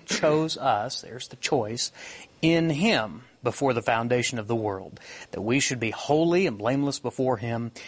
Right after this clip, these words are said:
In love, He predestined us for adoption as sons through Jesus Christ,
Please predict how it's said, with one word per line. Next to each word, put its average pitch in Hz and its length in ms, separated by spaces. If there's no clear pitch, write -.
In 104 120
love, 160 340
He 135 120
predestined 143 680
us 156 200
for - 240
adoption 123 640
as 104 200
sons 139 600
through 143 760
Jesus 127 560
Christ, - 640